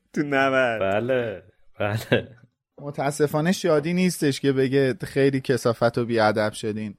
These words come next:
Speaker 3: ولی خب
Speaker 2: شادی خودش بدتر شده.
Speaker 3: دقیقاً، موضوع همینه که شادی خودش سر نخو می‌داد دست ما، بعد آخرش میگفت: «خیلی بی‌تربیتی.» <laughs>
Speaker 1: آره. و آخرش گفت: «زهر مار.»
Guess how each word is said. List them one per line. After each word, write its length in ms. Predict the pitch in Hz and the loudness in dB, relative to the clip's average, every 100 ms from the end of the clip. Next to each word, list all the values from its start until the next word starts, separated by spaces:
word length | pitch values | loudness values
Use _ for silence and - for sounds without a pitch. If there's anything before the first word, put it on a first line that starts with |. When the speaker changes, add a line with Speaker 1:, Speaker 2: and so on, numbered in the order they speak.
| - | -10
Speaker 3:
ولی 240 | 110 123 | -8 -6
خب 240 | 110 117 110 _ _ _ | -8 -12 -16 _ _ _
Speaker 2:
شادی 440 | - - 113 90 | -8 4 4 4
خودش 300 | - 104 - | -2 -4 -4
بدتر 360 | - - - 101 | -10 -10 0 0
شده. 320 | - 98 82 - _ - | 0 -12 -14 -20 _ -6
Speaker 3:
دقیقاً، 720 | 123 127 127 131 127 175 175 | 0 0 0 -2 2 2 2
موضوع 400 | 127 139 135 170 | 0 0 2 2
همینه 400 | 170 175 196 190 | 2 2 2 2
که 140 | 190 190 | 0 0
شادی 360 | 202 160 170 | 2 2 0
خودش 420 | - 190 202 208 | -2 2 2 2
سر 460 | 180 156 - 175 202 | -2 -6 2 2 2
نخو 320 | 190 202 214 | 2 2 2
می‌داد 280 | 214 208 202 | 0 0 2
دست 300 | 190 202 - | 0 0 0
ما، 260 | 208 208 196 | 0 0 2
بعد 220 | 175 185 | 2 4
آخرش 400 | 151 170 185 160 | 2 0 -2 -2
میگفت: 260 | 156 170 | 0 0
«خیلی 260 | 165 160 151 | 2 2 4
بی‌تربیتی.» 840 | 131 117 98 101 101 92 92 - - _ - - | 2 0 0 0 -2 -4 -8 -18 -20 _ -12 -2
<laughs> 1200 | 147 - 185 - 196 - 220 - _ - 139 113 | 2 2 2 2 0 2 -2 -2 _ -4 -2 2
Speaker 1:
آره. 240 | 117 127 - 156 - 107 - 117 117 _ _ - 285 269 233 - | 2 2 0 -4 -6 -12 -12 -16 -18 _ _ -8 -6 -6 -10 -2
و 40 | 147 | 2
آخرش 440 | 147 139 165 226 | 2 0 -2 -2
گفت: 160 | 165 156 | -4 -2
«زهر 360 | 160 175 175 | 2 2 0
مار.» 440 | 170 170 185 127 | 0 0 0 -4